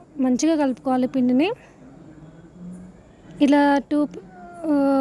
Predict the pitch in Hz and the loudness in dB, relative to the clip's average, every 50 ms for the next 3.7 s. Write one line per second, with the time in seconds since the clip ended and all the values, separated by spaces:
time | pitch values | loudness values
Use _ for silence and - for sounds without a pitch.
0 | 269 269 214 - - - 262 269 262 262 254 269 262 254 262 277 277 285 277 302 | 0 0 -2 -6 -8 -2 0 2 4 4 4 2 2 2 0 0 0 -2 -2 -4
1 | 285 - 294 269 254 - - 254 - - 262 247 247 240 254 359 466 - - - | -4 -2 -4 -4 -4 -4 -8 -8 -6 -4 -2 -2 0 0 0 -2 -4 -6 -12 -20
2 | - - - - - - - 311 302 - 311 294 320 320 262 285 277 277 277 320 | -20 -20 -20 -20 -20 -8 -6 -6 -4 0 2 2 2 2 4 4 4 4 4 4
3 | 392 440 427 359 311 - 302 262 - 269 269 254 302 | 2 2 0 -2 -2 -2 -2 0 0 0 -2 0 -2